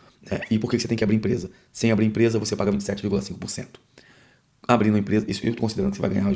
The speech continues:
pra trabalhar como, com o P J, prestador de serviço, você vai ganhar pelo menos aí acima do, dos dez mil, né? Então, se você trabalha, abrir o seu, seu, seu C N P J, você vai pagar doze por cento, ou menos até. Não sei como é que tá o, os impostos, mas não são tão altos assim no Brasil.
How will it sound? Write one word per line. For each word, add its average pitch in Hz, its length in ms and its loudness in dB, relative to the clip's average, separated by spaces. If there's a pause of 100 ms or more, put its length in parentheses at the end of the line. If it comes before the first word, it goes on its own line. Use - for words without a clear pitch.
(160)
pra - 140 -4
trabalhar 95 380 -2
como, 95 180 -2 (100)
com 95 180 -2
o 92 40 -2
P 101 140 2
J, 98 340 0 (320)
prestador 104 260 -4
de 92 40 -6
serviço, 104 240 2
você 98 60 -2
vai 98 100 4
ganhar 95 100 2
pelo 101 160 0
menos 98 220 2
aí 98 240 0 (240)
acima 98 360 0
do, 95 280 4
dos 92 140 0
dez 98 160 4
mil, - 180 -2 (260)
né? 107 160 0 (640)
Então, 107 240 2
se 110 160 0
você 131 160 2
trabalha, 104 260 2
abrir 98 260 2
o - 20 -2
seu, - 160 -2
seu, - 240 -2
seu 90 140 -4
C 95 80 -2
N 95 60 -2
P 120 80 2
J, 107 220 2
você - 120 -2
vai 101 60 -2
pagar 101 140 -4
doze 92 200 -2
por - 120 -14
cento, - 300 -8 (320)
ou 101 100 2
menos 98 300 0
até. 87 260 -6 (680)
Não 110 100 0
sei 107 100 0
como 95 100 -2
é 92 40 -2
que - 40 -6
tá 101 80 2
o, 98 260 0
os 95 140 2
impostos, 95 320 2
mas 101 80 0
não 107 120 2
são 104 240 2
tão 92 180 -2
altos - 180 -4
assim - 140 -4
no 92 60 0
Brasil. 98 280 -2